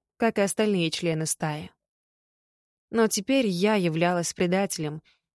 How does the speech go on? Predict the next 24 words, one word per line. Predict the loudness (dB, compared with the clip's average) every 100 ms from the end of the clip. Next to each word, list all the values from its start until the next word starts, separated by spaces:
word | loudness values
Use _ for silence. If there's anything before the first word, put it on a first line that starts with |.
| -4
и | -2
то, | 2 0
что | 0 0
виднелось | 0 0 2 2 0 0
во | 0 0
взгляде | 0 0 0 0
Голода, | 2 4 4 0 -4 -8 _ _ -10
сжимало | -6 -2 0 2 0 0
мою | -2 -2 -4
душу. | -6 -8 -10 -12 _ _ _ _ _ _ _ _ _
Смерть | -4 2 2 2 2
был | 4 4
таким | 2 2 2 2
же, | 2
как | 0 -2 -2
и |
всегда. | -4 -2 -2 -2 -8 -12 _ _ _ _ -6
Внешне | 0 2 2 0 0
я | 2 0
разницы | 0 -2 -2 -2
в | -2
нем | 0 2
не | 2
видела, | 0 0 2 0